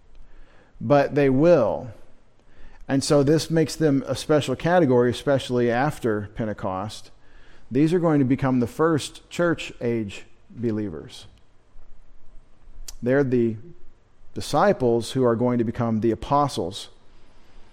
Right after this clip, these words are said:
And we read about the event from one of them in his own recollection of the words of Jesus Christ, and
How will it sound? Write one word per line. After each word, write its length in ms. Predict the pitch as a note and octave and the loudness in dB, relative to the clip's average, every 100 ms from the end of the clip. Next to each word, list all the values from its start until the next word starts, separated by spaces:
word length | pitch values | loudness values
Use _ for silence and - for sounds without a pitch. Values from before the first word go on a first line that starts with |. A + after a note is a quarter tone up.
| - | -6
And 260 | C3 C#3+ C#3 | 0 2 6
we 140 | D3+ | 6
read 420 | C#3+ C3 E3 A3 | 6 6 6 8
about 600 | G3+ C#3 C3+ C#3 D3 - | 6 6 4 4 0 -2
the 100 | C#3 | 2
event 580 | C3 A2+ C#3 G3 D3 C#3+ | 4 4 2 2 2 0
from 320 | - - C3+ | -6 -2 0
one 160 | C3 D#3+ | 2 2
of 160 | D#3 G#2 | 2 0
them 360 | A2+ A#2+ C3+ - - - - | -2 -2 -4 -10 -18 -20 -14
in 80 | B2 | -6
his 180 | A2+ A#2+ | -2 0
own 200 | C3+ C3 | 2 2
recollection 600 | C3+ - B2 C#3+ - B2 | 2 2 0 0 0 -2
of 160 | F2+ A#2 | -2 -2
the 100 | A#2+ | 0
words 320 | B2 D#3 B2+ | 4 4 2
of 100 | A2+ | 0
Jesus 340 | A#2+ G#2 G#2+ | -2 -2 -4
Christ, 600 | - A2+ G#2+ A2+ - - - - - - - - - - - | -6 -4 -4 -6 -10 -18 -20 -20 -16 -18 -18 -18 -18 -16 -2
and 400 | C3+ C3 B2+ | 0 2 0